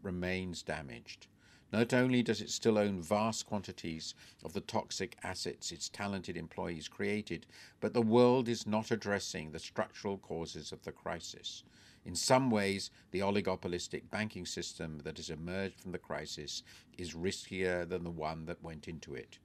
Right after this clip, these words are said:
The underpinnings of our global economy,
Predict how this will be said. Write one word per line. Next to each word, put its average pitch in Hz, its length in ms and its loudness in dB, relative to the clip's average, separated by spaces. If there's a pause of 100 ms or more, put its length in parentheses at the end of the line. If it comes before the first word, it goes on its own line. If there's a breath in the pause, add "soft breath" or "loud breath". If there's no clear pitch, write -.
(600 soft breath)
The - 140 -12
underpinnings 110 680 4
of 87 140 -2
our 87 160 2
global 90 420 0
economy, 82 640 -8